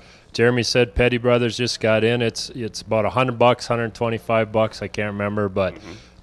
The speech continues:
Speaker 1: to be exposed to two thousand people and to be able to talk to 'em one-on-one, it's a great investment for your business. So come on out.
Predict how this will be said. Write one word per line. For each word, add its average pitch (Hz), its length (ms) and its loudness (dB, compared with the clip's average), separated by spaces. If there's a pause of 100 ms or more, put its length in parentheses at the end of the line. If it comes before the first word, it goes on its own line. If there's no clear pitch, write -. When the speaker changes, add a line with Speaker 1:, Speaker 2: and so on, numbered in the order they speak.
Speaker 1:
to 120 180 2
be 110 240 2
exposed 135 580 4
to 117 80 0
two 131 240 2
thousand 123 480 4
people 120 380 -2
and 110 80 0
to 98 60 -2
be 104 140 0
able 117 300 0
to - 80 -6
talk 113 300 0
to 117 140 -4
'em 104 80 -2
one-on-one, 107 640 2
it's 92 160 -4
a 101 60 -6
great 110 260 4
investment 98 540 0
for 95 100 -8
your 90 140 -2
business. 90 400 -4
So 87 160 -10
come - 180 -6
on 120 180 4
out. 92 260 2